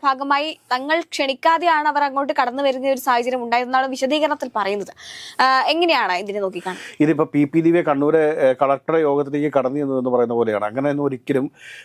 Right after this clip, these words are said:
Speaker 2: ഒരു ഇന്റർനാഷണൽ പ്രോഗ്രാമിലേക്ക്, അതായത് ഒരു, ഏ, കുസാറ്റ് അലുമിനി എന്ന് പറഞ്ഞ മറ്റൊരു രാജ്യത്തെ ആളുകൾ ഒരു കോളേജിലെ മുൻകാല വിദ്യാർത്ഥികൾ നടത്തുന്ന ഒരു പരിപാടി, ആ പരിപാടിയിലേക്കൊന്നും ക്ഷണിക്കാതെ, അതായത് നിശ്ചിതമായ ഒരു തുക പറഞ്ഞുറപ്പിക്കാതെയൊന്നും ഷാഹിദ് അഫ്രീദിയെ പോലുള്ളൊരു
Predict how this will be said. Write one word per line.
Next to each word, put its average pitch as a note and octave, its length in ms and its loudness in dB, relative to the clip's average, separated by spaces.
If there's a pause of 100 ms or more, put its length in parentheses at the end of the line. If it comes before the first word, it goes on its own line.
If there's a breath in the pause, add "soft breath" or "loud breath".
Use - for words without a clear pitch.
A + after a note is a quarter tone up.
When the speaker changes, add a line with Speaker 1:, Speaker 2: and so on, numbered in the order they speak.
Speaker 2:
ഒരു C#3 160 4 (180)
ഇന്റർനാഷണൽ E3 540 0
പ്രോഗ്രാമിലേക്ക്, A#2+ 760 -2
അതായത് C3+ 340 2
ഒരു, D#3 120 2 (440 loud breath)
ഏ, C#3 80 4
കുസാറ്റ് E3+ 460 0
അലുമിനി D3 220 0
എന്ന് D3+ 140 4
പറഞ്ഞ C#3 120 0
മറ്റൊരു C#3+ 500 0
രാജ്യത്തെ C3 440 0
ആളുകൾ B2+ 280 0
ഒരു C#3 140 0
കോളേജിലെ C3+ 680 2
മുൻകാല C3+ 380 2
വിദ്യാർത്ഥികൾ C3 640 0
നടത്തുന്ന B2 520 -2
ഒരു E3 140 2
പരിപാടി, C3+ 460 2 (380 loud breath)
ആ F#3+ 80 6
പരിപാടിയിലേക്കൊന്നും D3+ 840 2
ക്ഷണിക്കാതെ, C3+ 600 2 (120)
അതായത് D3 300 2 (400 loud breath)
നിശ്ചിതമായ F#3+ 720 2
ഒരു E3+ 200 2
തുക D#3 160 2
പറഞ്ഞുറപ്പിക്കാതെയൊന്നും C3+ 1040 0
ഷാഹിദ് B2+ 380 0
അഫ്രീദിയെ C3+ 480 0
പോലുള്ളൊരു B2 320 2